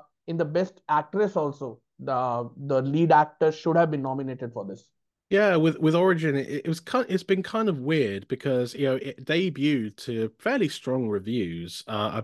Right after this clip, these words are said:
Speaker 2: I, I believe it was with, uh, Toronto, was it? Did it, did it debut, or was it Telluride?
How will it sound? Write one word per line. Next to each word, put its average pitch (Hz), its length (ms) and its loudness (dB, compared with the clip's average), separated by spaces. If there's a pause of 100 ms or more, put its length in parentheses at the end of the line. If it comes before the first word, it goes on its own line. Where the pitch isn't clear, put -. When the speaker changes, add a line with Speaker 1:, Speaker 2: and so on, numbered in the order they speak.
Speaker 2:
I, 113 60 -6
I - 20 -4
believe 131 320 2
it 117 40 0
was 101 280 -6
with, 101 180 -2 (120)
uh, 101 180 0
Toronto, 165 800 0
was 160 240 -4
it? 165 240 -2
Did 147 120 2
it, - 140 -6
did 139 140 -2
it 139 100 -6
debut, 151 520 -4
or 107 420 -6
was 113 140 -4
it 104 100 -6
Telluride? 85 540 -2